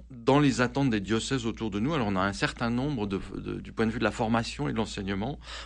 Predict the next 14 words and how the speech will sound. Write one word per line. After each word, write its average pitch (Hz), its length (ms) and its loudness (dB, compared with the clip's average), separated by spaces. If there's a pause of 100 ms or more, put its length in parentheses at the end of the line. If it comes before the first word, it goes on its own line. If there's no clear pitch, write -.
on 113 100 4
a 117 60 6
un 120 80 4
certain 117 300 -2
nombre 120 320 0
de, 90 340 -4
de, 87 400 -8
de - 80 -10
frères 131 460 0
qui - 120 -10
donnent 104 160 -2
des 98 140 -2
cours, 117 520 -2
euh, 92 120 -2